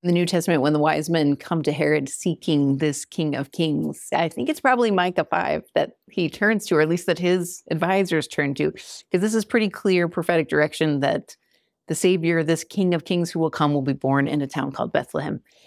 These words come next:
And that's how the wise men know to search for him there. And you see that in those first couple verses. You also see this promise that he will be a man of peace, which is interesting 'cause he's also described as this almost military leader who will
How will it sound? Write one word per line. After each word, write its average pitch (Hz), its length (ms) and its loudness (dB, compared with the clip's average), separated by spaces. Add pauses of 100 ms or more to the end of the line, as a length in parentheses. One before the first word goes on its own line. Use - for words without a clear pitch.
(120)
And 151 180 0
that's 143 160 -2
how 160 60 0
the 156 100 0
wise 147 240 0
men 147 160 0
know 143 160 2
to 139 160 -14
search 156 400 -2
for - 140 -4
him 147 220 -4
there. - 240 -2
And 170 180 0
you 185 60 4
see 233 180 4
that 160 180 2
in 151 60 -6
those 151 160 -2
first - 400 -2
couple 143 260 -2
verses. - 480 -6 (240)
You 185 160 0
also 226 260 2
see 240 140 2
this 185 220 0
promise 175 320 -2
that - 120 -4
he - 140 -4
will 165 140 2
be 156 320 0
a 156 120 -2
man 147 260 2
of 131 200 -4
peace, - 400 -8 (280)
which 190 140 2
is 202 80 4
interesting 233 440 2
'cause 165 200 -2
he's 175 160 0
also 214 240 0
described 165 420 -2
as 147 120 -2
this - 200 0
almost 156 400 -2
military 165 720 0
leader 147 500 2
who 160 140 -2
will 147 420 0